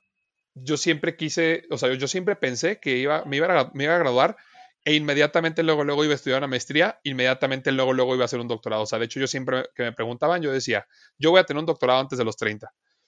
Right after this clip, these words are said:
Hoy en día tengo justo treinta años y no tengo ni siquiera la maestría, pero estoy en un lugar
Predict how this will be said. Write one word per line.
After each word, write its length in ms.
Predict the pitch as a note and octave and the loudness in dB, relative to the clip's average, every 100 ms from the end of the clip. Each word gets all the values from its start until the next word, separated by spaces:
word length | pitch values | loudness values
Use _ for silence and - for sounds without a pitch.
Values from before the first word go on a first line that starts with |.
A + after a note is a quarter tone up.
| _ | _
Hoy 140 | C#3 | 0
en 100 | D3+ | 2
día 160 | E3 D#3+ | 6 6
tengo 220 | D#3+ D3+ | 4 2
justo 300 | D#3+ D3+ D#3 | 0 0 0
treinta 320 | D3+ D3 C#3 | 0 0 2
años 280 | C#3 E3 G3 - | 2 0 -6 -6
y 80 | |
no 100 | C3 | -6
tengo 260 | B2+ C3 C3 | -2 -2 -2
ni 100 | B2 | -4
siquiera 280 | A#2 A#2+ A#2+ | -2 0 0
la 80 | A2 | -2
maestría, 440 | A2 - A#2+ B2+ _ _ | -6 -2 0 0 _ _
pero 160 | C3 A#2+ | 0 0
estoy 260 | - A#2+ | 0 -2
en 120 | B2 B2+ | 0 -2
un 100 | C3 | -4
lugar 380 | C3 C3 C#3 | 2 2 2